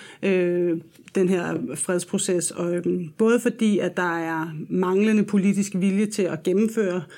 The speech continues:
fredsaftalen, som består af nogle, en række tiltag, blandt andet decentraliseringsreform, som man har prøvet, øh, før <laughs> i Mali uden held, øh, kan man sige. Og, og så også, øh,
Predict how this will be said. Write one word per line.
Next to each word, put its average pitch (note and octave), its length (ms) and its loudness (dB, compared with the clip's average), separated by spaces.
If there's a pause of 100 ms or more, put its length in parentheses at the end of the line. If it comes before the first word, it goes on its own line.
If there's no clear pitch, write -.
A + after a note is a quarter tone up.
(120)
fredsaftalen, F3+ 800 0
som F3 180 0
består F3+ 440 -2
af E3+ 140 0
nogle, F3 420 2
en F3 180 0
række F3+ 240 0
tiltag, G#3 580 0
blandt F3 220 0
andet F3+ 540 0
decentraliseringsreform, F#3 1200 0 (480)
som F#3+ 160 -2
man E3+ 120 2
har E3+ 60 -2
prøvet, F#3 580 2
øh, E3 120 -4 (360)
før F3+ 300 0
<laughs> F3+ 200 0
i A3 60 8
Mali G3 400 2
uden G3 220 4
held, G3+ 200 2 (460)
øh, F3+ 540 2
kan G3 100 0
man F3+ 100 2
sige. G3+ 380 0
Og, F3 360 -2
og F3 140 -2
så G#3 140 2
også, F#3 300 0
øh, F3+ 560 2